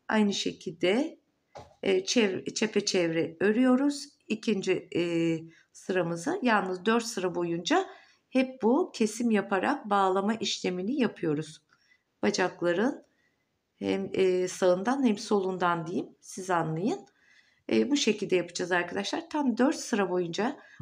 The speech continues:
bu yaptığımız işlemi yapalım. Sonrasında tekrar devam edelim. Evet arkadaşlar, tam dört sıra boyunca bacakların yan taraflarından kesim yaparak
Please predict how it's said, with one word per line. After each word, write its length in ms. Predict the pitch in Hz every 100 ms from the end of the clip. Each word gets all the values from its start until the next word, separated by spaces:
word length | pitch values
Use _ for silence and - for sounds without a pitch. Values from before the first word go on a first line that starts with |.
| -
bu 40 | 320
yaptığımız 640 | 285 254 - 196 190 - -
işlemi 640 | 294 - 196 190 302 - _ _ _ - _ _ 240
yapalım. 640 | 269 320 277 226 277 -
Sonrasında 960 | - - 381 302 262 - 208 208 285 - _ _ _ -
tekrar 480 | 311 262 220 262
devam 380 | 220 185 165 147
edelim. 420 | 151 - - 170 - _ _ _ _ _
Evet 200 | 214 220
arkadaşlar, 920 | 208 202 208 196 196 - 240 320 - - _ _ _ _ _ _ - 214 -
tam 300 | 254 226 233
dört 220 | 233 240
sıra 300 | - 220 214
boyunca 840 | 208 220 208 196 185 185 208 262 - _ _ _ _ _ _ _ _ _ _
bacakların 540 | 214 208 208 208 208 208
yan 340 | 214 208 214
taraflarından 1120 | 214 190 185 - 196 185 185 185 190 233 240 _ _ _
kesim 380 | - 226 - 190
yaparak 640 | 196 190 202 180 220 262